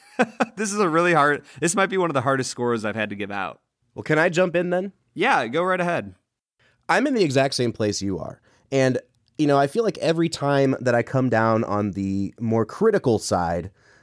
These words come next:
Speaker 2: when, when I'm debating between two scores, I feel like a snob, you know? And, and I think that if you had asked me when I was eighteen, like,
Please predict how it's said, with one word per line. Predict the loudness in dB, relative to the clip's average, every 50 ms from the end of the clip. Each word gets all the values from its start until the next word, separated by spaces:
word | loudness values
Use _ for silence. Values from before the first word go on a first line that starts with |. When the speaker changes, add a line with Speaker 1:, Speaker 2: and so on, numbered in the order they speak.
| _ _ _
Speaker 2:
when, | 0 2 2 2 4
when | 2 2 2
I'm | 2 2
debating | 0 0 2 2 2 2 2 2
between | 0 -2 -2 -2 -2 -2
two | -2 -4 -6
scores, | -6 -6 -4 -2 2 2 4 4 2 0 -2 -4 -12 _ _ _ _ _ -2 0
I | 0 0
feel | 0 0 0 0 2 2
like | 2 0 0 -2
a |
snob, | -6 -6 -2 -2 0 0 -2 -4 -8 -14 _ _ _ _ _ _
you | -4 0
know? | 0 2 2 2
And, | 2 2 0 0
and | 0 0 2 2
I | 2 0
think | 0 -2 -2 -2 0 0
that | 0 2
if | 2 0 0 0
you | 0
had | 2 2
asked | 2 2 2 2 0
me | 0 0
when | 2 2 2
I | 2 2
was | 2 2
eighteen, | 0 -2 -2 -2 0 0 2 2 2 0 -4 -6 -4
like, | -2 -2 -2 -4 -6 _